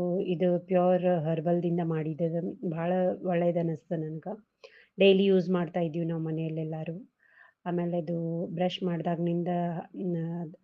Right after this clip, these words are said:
ಹಲ್ಲಿನ ಸ್ಮೆಲ್ಲು ಚಲೋ ಬರ್ತದೆ, ಫ್ರೆಶ್ ಅನಿಸ್ತದೆ. ಆ, so overall ಆ ಪೌಡರ್ ಭಾಳ ಬೆಸ್ಟ್ ಅದ. ಆಮೇಲೆ ಸರ್ ಅವ್ರದ್ದು ಎಲ್ಲ ಪ್ರಾಡಕ್ಟು ಒಳ್ಳೇದದ. ಅವರು ಸೊಸೈಟಿಗೆಲ್ಲ ಹೆಲ್ಪ್ ಮಾಡ್ಲಿಕತ್ತಾರ.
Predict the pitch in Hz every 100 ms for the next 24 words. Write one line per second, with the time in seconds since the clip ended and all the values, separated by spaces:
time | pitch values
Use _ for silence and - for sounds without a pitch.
0 | - 151 175 180 170 - 180 170 190 190
1 | 202 180 165 165 180 165 - 185 170 -
2 | 180 165 - 170 165 185 _ _ _ _
3 | _ _ _ _ _ - 247 170 165 165
4 | 156 _ 180 175 - 180 175 185 190 175
5 | 175 185 175 175 156 147 151 160 - 180
6 | 175 175 170 - 190 190 185 170 175 165
7 | 180 190 185 175 175 196 196 185 165 165
8 | 156 160 160 208 _ _ _ _ _ _
9 | - _ _ _ _ 185 175 175 170 170
10 | 165 165 175 - 175 - 185 185 180 196
11 | 175 175 175 160 180 185 185 165 165 175
12 | 185